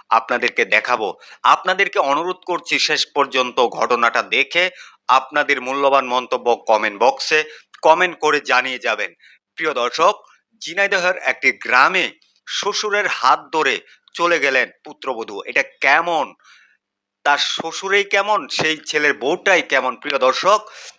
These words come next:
এলাকা থেকে চাঞ্চল্যকর তথ্য দিয়েছে তাদের দুইজনের নামে। তারা কতদিন ধরে এই পরকীয়ায় লিপ্ত ছিলেন, সবকিছু এলাকার লোকজন বলে দিয়েছে।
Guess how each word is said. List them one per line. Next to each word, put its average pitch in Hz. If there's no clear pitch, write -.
এলাকা 151
থেকে 151
চাঞ্চল্যকর 165
তথ্য -
দিয়েছে 127
তাদের 123
দুইজনের 131
নামে। 117
তারা 117
কতদিন 170
ধরে 143
এই 123
পরকীয়ায় 160
লিপ্ত 131
ছিলেন, 151
সবকিছু 185
এলাকার 131
লোকজন 127
বলে 117
দিয়েছে। 113